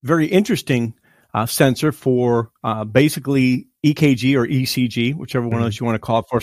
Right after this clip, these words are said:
Speaker 1: and which I thought was really fascinating. And I think it's, it's, it was, it was, it was driven from a personal story from, from, uh, actually a, a family,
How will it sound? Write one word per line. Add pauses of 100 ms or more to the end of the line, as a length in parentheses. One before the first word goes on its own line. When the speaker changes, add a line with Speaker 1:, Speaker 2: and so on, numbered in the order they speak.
Speaker 1:
and (200)
which
I
thought
was
really
fascinating.
And
I
think
it's,
it's,
it
was, (180)
it
was,
it
was
driven
from
a
personal
story
from,
from, (180)
uh, (880)
actually
a,
a (100)
family,